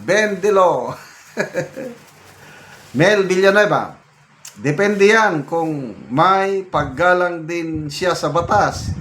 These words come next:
at sa mga Pilipino na umaasa na maging patas siya at walang kinikilingan." Yes,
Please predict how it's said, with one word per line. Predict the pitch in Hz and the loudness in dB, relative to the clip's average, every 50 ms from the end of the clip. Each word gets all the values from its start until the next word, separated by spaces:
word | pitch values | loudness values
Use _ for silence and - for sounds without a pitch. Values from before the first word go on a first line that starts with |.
| - - - - - - - - | -10 -16 -18 -20 -20 -12 -4 -2
at | 139 151 - - | 0 0 0 0
sa | - - 170 160 | 0 0 2 2
mga | 170 165 170 165 | 2 2 2 2
Pilipino | 165 - 165 165 165 160 165 208 202 196 190 190 185 | 2 2 0 0 0 0 0 0 2 2 4 4 4
na | 180 165 165 | 2 2 2
umaasa | 165 160 160 160 160 160 170 185 185 185 - 175 175 | 2 4 4 4 4 4 4 2 2 0 0 0 0
na | 170 170 160 | 0 -2 -2
maging | 160 160 156 156 160 160 156 147 - - | -2 -2 -2 -2 -2 -4 -4 -6 -4 0
patas | - - 208 - - 190 185 180 - - | 0 2 2 2 0 -2 -4 -4 -4 -4
siya | 175 170 165 151 160 208 | 0 0 0 2 0 -2
at | - 175 | -2 0
walang | 165 165 165 165 160 160 | 2 2 4 4 2 0
kinikilingan." | 156 160 165 170 175 160 - 208 214 233 214 196 175 170 | -2 -4 -6 -6 -6 -6 -6 -6 -4 -2 -2 -2 -2 -2
Yes, | 175 226 440 508 - 320 - - - - | -2 2 2 2 2 2 -2 -8 -14 -18